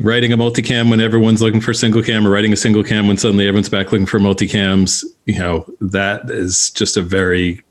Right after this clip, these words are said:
frequent story too. And you're really at the,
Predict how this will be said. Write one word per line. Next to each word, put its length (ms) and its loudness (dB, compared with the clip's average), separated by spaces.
frequent 580 -4
story 480 -2
too. 420 -4
And 200 0
you're 160 0
really 340 2
at 180 -4
the, 240 -2